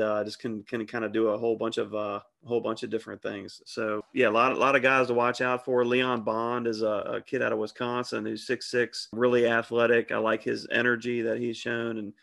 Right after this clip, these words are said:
he may commit pretty soon between, uh, Marquette, Virginia, and, uh, Cincinnati, and I think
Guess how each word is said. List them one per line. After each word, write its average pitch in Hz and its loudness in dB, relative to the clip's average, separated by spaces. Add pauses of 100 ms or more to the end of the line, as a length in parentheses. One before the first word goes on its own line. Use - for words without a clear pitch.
(140)
he 131 -2
may 131 6
commit 127 2
pretty 127 2
soon 127 -2
between, 117 -6
uh, 107 -4
Marquette, 117 -2
Virginia, 117 -4
and, 110 -6 (420)
uh, 110 -4
Cincinnati, 117 -2
and 104 -8
I - -10
think 107 -10